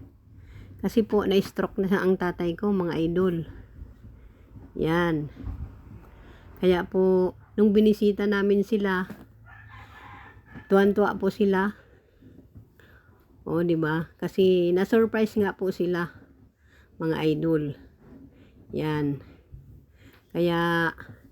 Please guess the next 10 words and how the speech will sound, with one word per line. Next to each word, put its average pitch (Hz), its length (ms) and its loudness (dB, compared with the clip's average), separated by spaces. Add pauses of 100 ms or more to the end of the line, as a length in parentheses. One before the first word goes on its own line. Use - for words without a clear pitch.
(1400)
nung 170 320 0
dumating 180 480 0
kami, 185 480 0 (2500)
na 170 480 0
bigla 170 400 0
po 170 160 -4
sila. 170 400 -4 (1200)
Yan, 156 320 -2
mga 151 160 -2
lods. 151 560 -6